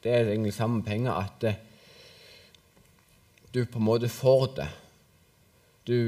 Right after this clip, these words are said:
eh, lever ikke som en fattig person, utenom du er lite penger, men at du på en måte, som jeg vil kalle det, tilfeldig, men det er jo ikke det, men at, eh, det treffer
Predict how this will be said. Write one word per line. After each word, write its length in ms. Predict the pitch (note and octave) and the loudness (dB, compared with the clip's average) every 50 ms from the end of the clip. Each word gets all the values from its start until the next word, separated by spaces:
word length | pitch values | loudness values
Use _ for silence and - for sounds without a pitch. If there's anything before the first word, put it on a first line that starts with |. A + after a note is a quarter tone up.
| A2+ A2 | 2 2
eh, 140 | A2 G#2+ G#2 | 4 4 2
lever 400 | G#2+ A2+ A#2 B2 C3+ A#2+ G#2 G2+ | 2 4 4 4 4 2 2 -2
ikke 240 | G2+ - - A#2 A2 G#2+ | -2 -4 -4 -4 -4 -4
som 160 | - G#2+ G2+ | -4 -4 -4
en 80 | F#2+ | -4
fattig 320 | - G#2 G2 G2+ - A#2 G#2+ A2 | -4 -4 -6 -6 -6 -6 -6 -6
person, 420 | G2 F#2 - - A#2 G#2+ E2+ D2 - - - | -6 -4 -2 -2 -2 -2 -2 -6 -8 -12 -10
utenom 260 | G2 G2+ G#2 G#2 G#2 | -8 -6 -4 -4 -4
du 80 | F2 F#2 G2+ G2 | -4 -4 -2 -2
er 240 | G2 G#2+ G#2+ G#2 - - - _ _ | 0 0 0 -2 -4 -10 -20 _ _
lite 220 | F#2+ G#2+ G#2+ G#2 - | -8 -6 -6 -6 -4
penger, 400 | G#2+ G#2 A#2+ B2+ A2+ F#2 E2 E2+ - - _ - | -4 -4 -2 -2 -2 -4 -6 -8 -14 -20 _ -10
men 260 | G2+ A2 A#2+ B2 A#2+ - | -6 -2 -2 -2 -2 -2
at 320 | F#2+ G2 G2 - - - | -4 -6 -8 -8 -10 -10
du 160 | A2+ G#2 G#2+ | -8 -8 -8
på 140 | G#2 - G#2+ | -6 -4 -4
en 80 | G#2 G2 | -2 -2
måte, 360 | G#2+ G#2+ - - - A2+ G2+ - - - - - - - - - - - - - - _ _ _ | -2 -4 -4 -4 -4 -4 -4 -6 -12 -20 -20 -20 -20 -20 -20 -20 -20 -20 -20 -20 -20 _ _ _
som 180 | - - A#2 A#2 | -10 -4 0 0
jeg 120 | A#2+ A#2 | 0 2
vil 100 | G#2+ G2+ F2+ | 0 -2 0
kalle 200 | G#2+ G#2 G#2+ G#2 F#2+ | 0 0 0 -2 -4
det, 80 | E2+ - | -6 -6
tilfeldig, 520 | - F2+ - A#2+ A#2+ B2 A#2+ G2+ F#2+ E2+ | -8 -6 -2 0 0 2 0 -2 -2 -4
men 120 | F2 F#2+ E2+ | -4 -2 -2
det 80 | F#2 | 0
er 80 | G#2+ A#2 | 0 0
jo 80 | G#2+ G2+ | 0 -2
ikke 160 | - G2 C#2 | -6 -8 -6
det, 180 | E2+ D#2+ D#2+ E2+ - - - _ _ _ - | -6 -6 -6 -8 -10 -16 -20 _ _ _ -8
men 160 | G#2 G#2+ G#2 | -6 -4 -2
at, 280 | F#2+ G2 G#2 - - - | -4 -4 -6 -8 -4 -2
eh, 200 | A#2 A2 G2+ - - - - - - - - - _ _ - | -2 -2 -2 -6 -10 -18 -20 -20 -20 -20 -20 -20 _ _ -8
det 140 | - A2+ - | -6 -6 -6
treffer 480 | - A#2+ A#2+ B2+ - - - A2 G2 | -2 -2 -2 -2 -2 -4 -4 -4 -2